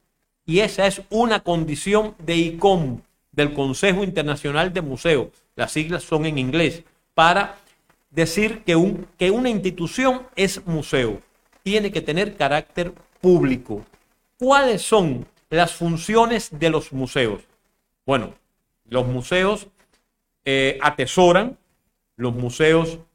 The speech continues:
conservan, los museos investigan, exponen y atraen con su acción cultural. Y eso, todas estas características las cumple el Museo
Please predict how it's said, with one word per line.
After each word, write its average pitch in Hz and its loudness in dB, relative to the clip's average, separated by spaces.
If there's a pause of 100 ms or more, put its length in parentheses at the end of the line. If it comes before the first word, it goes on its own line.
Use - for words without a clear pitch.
conservan, 175 2 (220)
los 123 -2
museos 151 -2
investigan, 175 0
exponen 240 2 (300)
y 214 2
atraen 208 2
con 180 0
su 170 -2
acción 190 0
cultural. 147 0 (380)
Y 175 2
eso, 185 -2 (540)
todas 214 4
estas 196 -2
características 151 -2
las 135 -4
cumple 175 -2
el 139 -2
Museo 143 -4